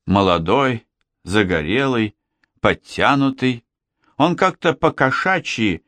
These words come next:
мягко и пружинисто вышагивал по тропе, неся на плечах вязанку сучьев приличного размера,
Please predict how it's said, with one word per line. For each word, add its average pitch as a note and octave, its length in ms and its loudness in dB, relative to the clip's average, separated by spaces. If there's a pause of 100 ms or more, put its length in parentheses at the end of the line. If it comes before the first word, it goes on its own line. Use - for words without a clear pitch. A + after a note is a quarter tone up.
(240)
мягко C3 520 2
и G2 100 2
пружинисто A#2+ 800 -2
вышагивал G2 640 0
по F2 160 -6
тропе, D#3+ 520 -4 (440)
неся A2+ 300 2
на E3+ 120 0
плечах C3 560 0
вязанку A2 580 0
сучьев D3 480 -4
приличного F#2 600 -2
размера, D#2 640 -2